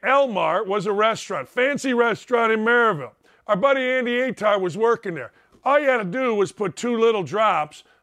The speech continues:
onto a napkin. Drop the napkin.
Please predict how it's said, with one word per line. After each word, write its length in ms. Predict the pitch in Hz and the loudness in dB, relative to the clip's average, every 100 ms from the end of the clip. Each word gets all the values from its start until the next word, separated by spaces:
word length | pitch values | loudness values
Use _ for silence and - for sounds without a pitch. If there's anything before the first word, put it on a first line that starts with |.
| _ | _
onto 400 | 190 202 - 214 | -2 -2 -2 -4
a 60 | 220 | 0
napkin. 500 | 262 262 - - - _ _ _ _ _ _ _ _ - _ _ _ _ | 0 0 -4 -12 -20 _ _ _ _ _ _ _ _ -20 _ _ _ _
Drop 340 | - 139 135 - | -6 -4 -2 -2
the 80 | |
napkin. 520 | 233 262 254 - - | 0 0 0 -4 -12